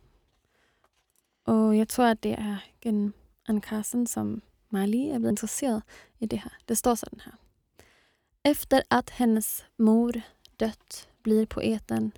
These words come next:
Anne Carson besatt av överstrykningar. Hon söker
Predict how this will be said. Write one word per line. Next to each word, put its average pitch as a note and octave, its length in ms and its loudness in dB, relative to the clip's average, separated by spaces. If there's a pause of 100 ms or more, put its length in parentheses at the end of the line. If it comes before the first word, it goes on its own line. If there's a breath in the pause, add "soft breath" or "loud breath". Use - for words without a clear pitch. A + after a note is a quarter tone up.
(200)
Anne G#3+ 160 0
Carson A3+ 680 -4
besatt - 680 -4
av G#3+ 140 -2
överstrykningar. A3+ 1080 -4 (1200)
Hon A3+ 120 6
söker A3+ 360 4